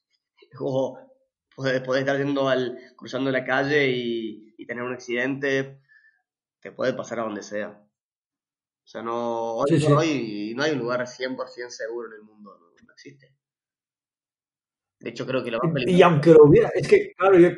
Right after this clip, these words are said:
Speaker 2: yo eso es un tema que, que me parece interesante, ¿no? Aunque
Speaker 1: Lo
Speaker 2: lo
Speaker 1: más
Speaker 2: hubiera,
Speaker 1: peligroso
Speaker 2: ¿no?
Speaker 1: que
Speaker 2: Eh,
Speaker 1: hay.
Speaker 2: hay en este libro que yo creo que,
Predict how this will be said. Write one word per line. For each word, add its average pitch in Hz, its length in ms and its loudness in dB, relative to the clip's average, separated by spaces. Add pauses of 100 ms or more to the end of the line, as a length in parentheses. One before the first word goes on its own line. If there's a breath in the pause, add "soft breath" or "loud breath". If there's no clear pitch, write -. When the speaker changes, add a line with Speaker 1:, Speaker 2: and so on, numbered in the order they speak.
Speaker 2:
yo 170 200 8
eso 247 140 2
es 170 80 0
un 175 180 4
tema 180 280 6
que, 147 640 6
que 151 120 2
me 151 120 6
parece 156 280 4
interesante, 143 640 4
¿no? 156 160 -2
Aunque 147 240 0
Speaker 1:
Lo 156 60 6
Speaker 2:
lo 156 80 8
Speaker 1:
más 151 60 6
Speaker 2:
hubiera, 165 260 6
Speaker 1:
peligroso 151 280 -2
Speaker 2:
¿no? 143 80 2
Speaker 1:
que 139 60 2
Speaker 2:
Eh, 135 60 0
Speaker 1:
hay. 139 160 2
Speaker 2:
hay 190 60 6
en 190 80 2
este 151 240 2
libro 165 260 8
que 135 160 2
yo 139 80 4
creo 147 180 8
que, 135 320 0